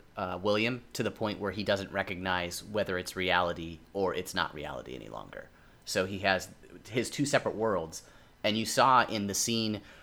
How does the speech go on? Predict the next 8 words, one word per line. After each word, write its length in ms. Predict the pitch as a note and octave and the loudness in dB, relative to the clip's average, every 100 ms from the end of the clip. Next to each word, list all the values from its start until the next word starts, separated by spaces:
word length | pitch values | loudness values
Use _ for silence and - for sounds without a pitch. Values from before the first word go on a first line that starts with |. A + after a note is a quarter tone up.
| - | -2
where 240 | A2 G#2 | 2 4
he 180 | G2 A2+ | 2 0
was 140 | G2 | 0
at 280 | G2 G#2 G2 | 2 2 2
the, 560 | G#2 G2 F#2+ F#2 F2+ F2+ - | 2 2 4 4 2 -2 -4
the 60 | G2 | 2
gala, 440 | G2 G2+ A#2+ C#3 - - | 6 8 8 4 -2 -2
uh, 420 | G2 F#2+ F#2 F#2 | 2 4 4 0